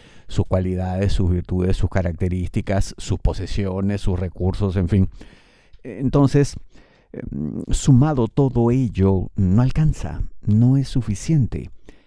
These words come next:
Y ese no es el único riesgo, sino que puede que incluso los que están, los que ya forman parte, eh, se vayan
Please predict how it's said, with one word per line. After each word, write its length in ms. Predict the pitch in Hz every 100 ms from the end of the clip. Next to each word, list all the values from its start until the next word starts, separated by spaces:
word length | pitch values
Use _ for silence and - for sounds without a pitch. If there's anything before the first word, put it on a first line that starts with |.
| _ _ _ _ _ -
Y 280 | 104 101 101
ese 320 | 190 - 135
no 320 | 92 104 107
es 300 | 104 104 -
el 140 | 90 87
único 420 | 101 98 95 87
riesgo, 520 | 104 196 - 90 -
sino 400 | - - 87 90 85
que 340 | 95 92 - - _ _ _ _ _ _
puede 500 | 107 117 143 151 139
que 380 | - 131 92 - - - - _ -
incluso 800 | 101 90 110 156 - 95 87 -
los 200 | 85 87
que 80 | 101
están, 580 | - 123 92 104 170 - - _ -
los 220 | 90 85
que 180 | - 90
ya 180 | 107 110
forman 380 | 120 104 107 104
parte, 460 | 107 95 101 107 - - - - _ _ _ - - -
eh, 120 | - -
se 220 | - 147
vayan 540 | 214 220 87 76 82